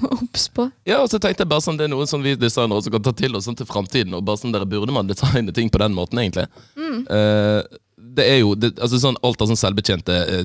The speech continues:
Speaker 2: togautomater, ja, altså alt er jo selvbetjent nå. Du må stå ute i offentligheten og trykke på,
Speaker 1: Mm.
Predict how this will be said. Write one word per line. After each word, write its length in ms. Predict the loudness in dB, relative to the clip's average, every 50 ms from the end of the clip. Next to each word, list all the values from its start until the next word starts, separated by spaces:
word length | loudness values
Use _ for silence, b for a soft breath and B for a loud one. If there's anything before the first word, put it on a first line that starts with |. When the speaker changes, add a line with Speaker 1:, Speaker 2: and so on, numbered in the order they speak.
| -4 -2
Speaker 2:
togautomater, 1000 | 0 2 2 2 2 2 0 2 2 0 2 2 2 0 0 0 0 0 0 -2 -4 b b b b b b b b -2
ja, 100 | 0 2
altså 280 | 2 2 2 2 2 2
alt 260 | 2 2 2 2 2
er 60 | 2 2
jo 40 | 4
selvbetjent 480 | 2 0 0 0 0 -2 -2 -2 0
nå. 100 | 0 0 0
Du 80 | 0 2
må 140 | 2 2
stå 220 | 0 2 2 2 2
ute 200 | 2 2 2 2
i 40 | 2
offentligheten 520 | 2 0 -2 -4 0 0 0 0 0 -2
og 80 | -4 -2
trykke 280 | -2 -4 -4 -4 -6 -4
på, 160 | -2 -2 0 -2 -2 -6 -8 _ _ _
Speaker 1:
Mm. 320 | _ -6 -4 -4 -4 -4